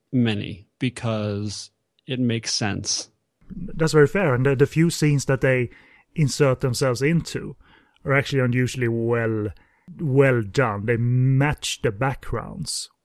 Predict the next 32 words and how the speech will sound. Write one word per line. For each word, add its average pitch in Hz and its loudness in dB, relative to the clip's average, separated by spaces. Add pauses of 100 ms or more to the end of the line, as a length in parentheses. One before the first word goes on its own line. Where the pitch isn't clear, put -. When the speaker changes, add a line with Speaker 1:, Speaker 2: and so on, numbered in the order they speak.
(160)
Speaker 2:
much 127 2
better 107 0
than 107 -4
they 110 -2
usually 107 -2
do. 120 -8
I 110 -6
mean, 113 -2
it - -8
doesn't 135 0
sound 110 -4
hard 131 -2
to 110 -4
match 98 -10
a 120 -6
gray, 113 -2 (460)
w-, 113 -10 (140)
gray 131 2
white 120 0
vanilla 117 0
wall 113 0 (400)
in 131 -2
the 120 0
original, 117 -2 (280)
uh, 123 0
and 113 -4
in 117 -4
the 117 -2
I 113 -2
F 113 -6
D 117 -6
offices, - -8